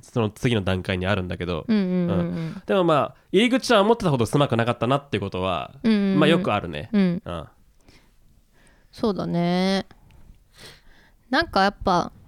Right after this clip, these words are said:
Speaker 2: あれだよね。その高校生の時とかはいろんなことに、その、をこう大きく想像してたわ。確かに。
Speaker 1: うん。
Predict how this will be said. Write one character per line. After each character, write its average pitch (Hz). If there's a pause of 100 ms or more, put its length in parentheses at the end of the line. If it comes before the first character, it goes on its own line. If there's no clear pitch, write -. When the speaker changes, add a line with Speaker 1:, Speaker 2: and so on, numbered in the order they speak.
(1400)
Speaker 2:
あ 202
れ 208
だ 202
よ 180
ね。 165
そ 185
の 180
高 349
校 427
生 294
の 202
時 -
と -
か 165
は -
い 185
ろ 185
ん 196
な 202
こ 220
と 190
に、 165 (140)
そ -
の、 165 (920)
を 185 (260)
こ 170
う -
大 214
き -
く -
想 180
像 180
し 175
て 185
た 139
わ。 139
確 -
か -
に。 - (120)
Speaker 1:
う -
ん。 90